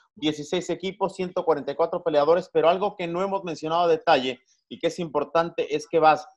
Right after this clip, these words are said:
eh, ciento dieciocho, ciento veintidós, ciento veintiséis, ciento treinta, treinta y cinco, cuarenta,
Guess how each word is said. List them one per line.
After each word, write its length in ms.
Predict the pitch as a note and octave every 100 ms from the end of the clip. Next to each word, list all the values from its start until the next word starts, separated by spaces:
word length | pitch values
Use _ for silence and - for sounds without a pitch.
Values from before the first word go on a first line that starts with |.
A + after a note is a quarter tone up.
| _ _ _
eh, 280 | C3+ C3 B2+
ciento 420 | - E3+ F#3 F#3
dieciocho, 520 | D#3+ D3 F3 F#3+ G3
ciento 380 | F3+ F#3 F#3 F#3+
veintidós, 540 | E3+ C#3+ C#3+ E3 F#3 F#3
ciento 320 | F3+ F3+ E3+
veintiséis, 600 | C#3+ C#3+ C3 F3 F#3 F3+
ciento 380 | - F3 D#3 -
treinta, 480 | E3 F#3 F#3 F#3 F3
treinta 360 | C#3+ C3 B2+
y 60 | -
cinco, 500 | - F#3 F#3 F#3 -
cuarenta, 640 | C3 C3+ F#3 F#3 F#3+ F#3